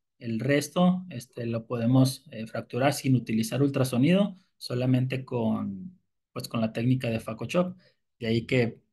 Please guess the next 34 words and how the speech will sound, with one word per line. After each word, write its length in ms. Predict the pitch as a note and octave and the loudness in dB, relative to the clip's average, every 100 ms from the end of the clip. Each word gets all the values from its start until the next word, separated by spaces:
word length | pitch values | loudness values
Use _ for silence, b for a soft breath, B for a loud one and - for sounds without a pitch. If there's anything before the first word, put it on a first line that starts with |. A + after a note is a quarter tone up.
| _ - | _ -16
pues, 140 | A#2 | -10
primero 260 | A2+ A2 C3 | 2 4 4
empezamos 460 | C3 A2+ B2 C3+ | 2 0 0 0
con 140 | B2 A2 | 0 -4
la 120 | A2 | 0
técnica 380 | C3 C#3 C3+ A2 | 0 0 0 -4
de 80 | |
divide 240 | G#2 B2 C#3+ | -2 0 2
y 40 | |
vencerás 560 | C#3 C3 A#2+ F#3 G3 - _ _ - | 2 2 2 2 2 -8 _ _ -6
y 220 | D#3+ E3 | 0 2
la 140 | C#3 | 2
combinamos 580 | C3 A#2 A2+ A2+ B2 B2+ | 0 0 2 2 4 2
después 340 | A#2 - A#2 | 0 -8 -12
con, 480 | - C3 A#2 A2 - _ | -4 0 2 0 -6 _
con 120 | A#2 | -2
una 200 | A2+ A#2+ | 0 0
técnica 480 | B2+ B2 C3 C3 A#2 | 0 4 4 4 -2
de, 280 | G#2+ G#2 - _ - | -2 -6 -14 _ -14
de 100 | A2 | -10
Faco 280 | A2+ A#2 | -10 -8
Chop. 260 | A2 C#3 C3+ _ _ _ _ _ _ _ | -8 -8 -8 _ _ _ _ _ _ _
Este, 400 | C3 - A#2 A2+ | -18 -14 -6 2
una 160 | C3 | 4
vez 140 | C#3 C#3 | 4 2
que 120 | D3+ | 2
ya 140 | C#3 | 2
tenemos 360 | C#3 C#3 D3 D3 | 2 2 4 2
los 180 | C3+ C3 | 0 -2
fragmentos, 760 | A2+ B2+ F3 F#3 G#3 A3 - _ _ _ _ | -4 0 2 2 0 -4 -10 _ _ _ _
eh, 300 | C#3+ E3 E3 | -14 -10 -10
pues 180 | - B2 | -6 -4
ya 160 | B2 B2 | 0 2
la, 760 | C3+ C#3 C3 A#2+ A2 G#2+ G#2+ | 4 4 4 4 0 -6 -12